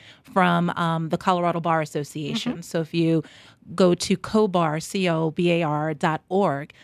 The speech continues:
Speaker 1: you can retrieve a copy of that. And it's an
Speaker 2: Excellent.
Speaker 1: excellent resource for individuals.
Speaker 2: Good. And we know the, the, our elderly,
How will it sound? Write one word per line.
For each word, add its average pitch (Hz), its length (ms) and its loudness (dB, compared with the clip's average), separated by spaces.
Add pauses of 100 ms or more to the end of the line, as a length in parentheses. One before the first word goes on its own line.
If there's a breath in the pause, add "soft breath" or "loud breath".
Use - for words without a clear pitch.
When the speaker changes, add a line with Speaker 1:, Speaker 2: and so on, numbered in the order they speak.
(160 soft breath)
Speaker 1:
you 180 120 0
can 170 360 -2
retrieve 170 340 0
a 175 60 0
copy 165 480 -2 (100)
of 156 220 -2
that. 104 320 -6
And 180 100 0
it's - 220 -2
an 185 60 0
Speaker 2:
Excellent. 185 160 -12 (100)
Speaker 1:
excellent 196 500 -4
resource 151 480 -6
for 151 100 -8
individuals. 151 800 -6
Speaker 2:
Good. 190 100 -20
And 240 80 4
we 285 120 0
know 202 340 2
the, 180 300 -2
the, 185 320 -8
our 180 260 2
elderly, 175 560 0